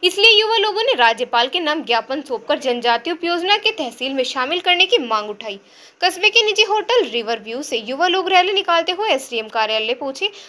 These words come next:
जहां नारेबाजी करते हुए उपखंड अधिकारी को राज्यपाल के ज्ञापन नाम सौंपा। इस अवसर पर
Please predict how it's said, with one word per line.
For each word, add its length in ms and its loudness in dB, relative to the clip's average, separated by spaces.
जहां 220 -2
नारेबाजी 500 2
करते 260 -2
हुए 160 -2
उपखंड 280 -6
अधिकारी 400 -4
को 120 -4
राज्यपाल 680 -2
के 160 -8
ज्ञापन 400 -2
नाम 240 -4
सौंपा। 360 -12
इस 180 0
अवसर 460 2
पर 180 -8